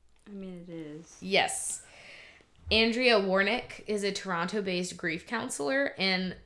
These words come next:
Speaker 2: thanatologist who studies the scientific,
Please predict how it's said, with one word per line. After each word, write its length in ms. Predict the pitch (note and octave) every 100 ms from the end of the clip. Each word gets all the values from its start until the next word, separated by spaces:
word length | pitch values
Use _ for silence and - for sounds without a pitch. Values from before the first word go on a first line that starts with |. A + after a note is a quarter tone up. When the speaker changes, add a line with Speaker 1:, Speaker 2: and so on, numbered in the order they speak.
| - _ _ _ _ _ _ -
Speaker 2:
thanatologist 1000 | G3 G3 F#3 F#3 E3+ G3 A#3+ C#4 - - _ _ - _
who 400 | - A#3 A3 A3
studies 480 | - - G#3+ A#3 C4+
the 80 | A3
scientific, 920 | - G#3+ A3 B3 A#3 G3 G#3+ G3+ -